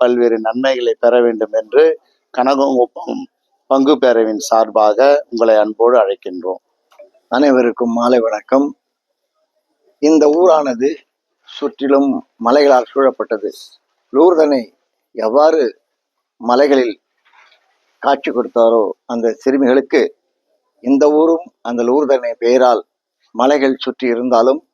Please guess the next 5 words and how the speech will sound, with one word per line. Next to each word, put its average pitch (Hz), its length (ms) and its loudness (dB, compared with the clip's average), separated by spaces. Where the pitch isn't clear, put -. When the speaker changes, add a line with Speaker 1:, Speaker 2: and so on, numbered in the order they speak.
Speaker 2:
எங்களுக்கு 131 380 0
இயற்கை 156 360 2
அரணாக 127 340 -2
இருக்கின்றது. 123 460 -2
குறிப்பாக 180 480 2